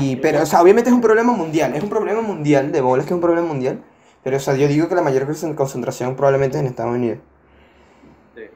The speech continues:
Speaker 2: Y, y eso es una ladilla, marico, eso es una ladilla. Cualquier vaina que pasa, weón, no, marico, sendo, pero todo el mundo se entera la vaina, qué ladilla, weón. Bueno.
Speaker 1: Ok,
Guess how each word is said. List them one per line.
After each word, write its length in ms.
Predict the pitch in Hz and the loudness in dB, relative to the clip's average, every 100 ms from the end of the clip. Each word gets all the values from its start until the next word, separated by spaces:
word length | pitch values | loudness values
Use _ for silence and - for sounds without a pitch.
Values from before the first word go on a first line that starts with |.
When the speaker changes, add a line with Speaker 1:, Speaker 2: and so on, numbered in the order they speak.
| _ _ - - | _ _ -20 -2
Speaker 2:
Y, 680 | 131 135 131 127 117 110 - _ _ _ _ _ - | 2 4 4 4 2 0 -6 _ _ _ _ _ -6
y 60 | 123 | -4
eso 160 | 120 | -4
es 60 | 143 | -8
una 100 | 151 | -6
ladilla, 300 | 123 120 117 | -6 -6 -8
marico, 180 | 98 101 | -12 -12
eso 100 | 120 | -10
es 40 | 165 | -4
una 80 | 139 | -2
ladilla. 140 | 117 | 0
Cualquier 300 | 131 135 170 | -2 0 2
vaina 240 | 202 220 220 | 2 2 -2
que 80 | |
pasa, 300 | 180 233 - | -2 -2 -2
weón, 320 | 240 202 277 - - - - | -4 -4 -4 -8 -20 -20 -6
no, 140 | 147 | -2
marico, 320 | 131 117 - - | 0 -2 -6 -16
sendo, 640 | - - 165 185 208 214 | -14 -4 -2 0 0 0
pero 200 | 175 139 | 2 2
todo 160 | 147 160 | 2 2
el 60 | |
mundo 260 | 190 202 202 | 0 -2 -2
se 100 | 196 | -6
entera 240 | 147 143 156 | -6 -6 -2
la 100 | 135 | -2
vaina, 300 | 120 113 110 | -4 -8 -10
qué 120 | 120 | -6
ladilla, 340 | 147 151 135 | -6 -6 -8
weón. 260 | 113 107 110 - _ _ _ - - - - - _ - | -12 -12 -14 -18 _ _ _ -20 -20 -20 -20 -20 _ -6
Bueno. 220 | - 110 - _ _ _ - - _ - _ _ _ - - _ _ _ - | -4 -4 -8 _ _ _ -20 -20 _ -20 _ _ _ -20 -20 _ _ _ -20
Speaker 1:
Ok, 200 | 110 - | -20 -16